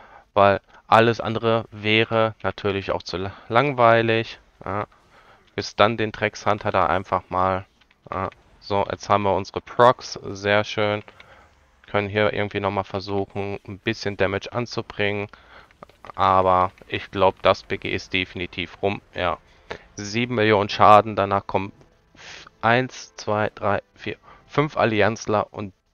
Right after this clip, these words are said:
dann kommt erst die Horde. Also der Damage war grauenhaft.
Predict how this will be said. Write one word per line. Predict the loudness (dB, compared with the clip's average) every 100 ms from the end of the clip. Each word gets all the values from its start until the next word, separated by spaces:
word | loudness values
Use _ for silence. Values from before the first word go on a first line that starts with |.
| _
dann | 6 6 4 -8 -14 -20 -20 -20 -20 _ _ _ 0
kommt | 0 2
erst | 0 0
die | -6
Horde. | -4 -4 -4 -8 -8
Also | -6 -4 -6
der | -4 -4
Damage | -2 0 0 -2 -4 -12 -18 _ _ _
war | 2 6 6 6 0 _ _ _ _ _ -20 -20 -20 -20 _
grauenhaft. | 0 2 6 8 8 2 -8 _ -2 -2 -2 -10 _ _ _ -4 -4 -6 -20